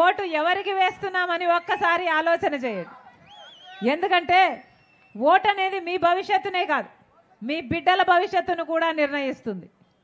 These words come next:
ఓటు అనేది మీ చేతుల్లో ఉన్న ఆయుధం, ఐదు సంవత్సరాలకు ఒక్కసారి మాత్రమే వచ్చే ఆయుధం. తప్పుడోళ్ళకేస్తే చరిత్ర క్షమించదు.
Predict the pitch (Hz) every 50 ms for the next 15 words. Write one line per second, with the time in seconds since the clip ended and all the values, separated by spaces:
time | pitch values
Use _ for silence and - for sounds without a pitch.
0 | _ _ _ _ _ _ _ _ _ _ 190 233 302 359 - 403 381 381 370 381
1 | 392 392 392 370 302 254 _ _ _ _ _ _ _ 202 277 311 247 339 339 349
2 | - 370 370 370 359 349 339 330 349 339 277 247 262 302 339 370 370 - 247 190
3 | - - _ _ _ _ _ _ _ _ _ _ _ _ _ 214 240 285 339 359
4 | 359 - 339 320 320 359 359 359 359 359 359 359 339 330 320 320 - 381 - -
5 | 359 349 339 359 294 285 294 320 - 339 359 370 359 359 349 339 330 330 - 339
6 | 320 285 269 277 277 233 226 175 _ _ _ _ _ _ _ _ - - - -
7 | - - _ _ - 294 302 - 359 359 359 381 415 415 403 403 370 403 - -
8 | 370 381 392 359 294 247 208 - _ _ _ _ _ - - - 294 302 320 359
9 | - 403 370 339 339 - 330 302 302 294 285 - 233 196 170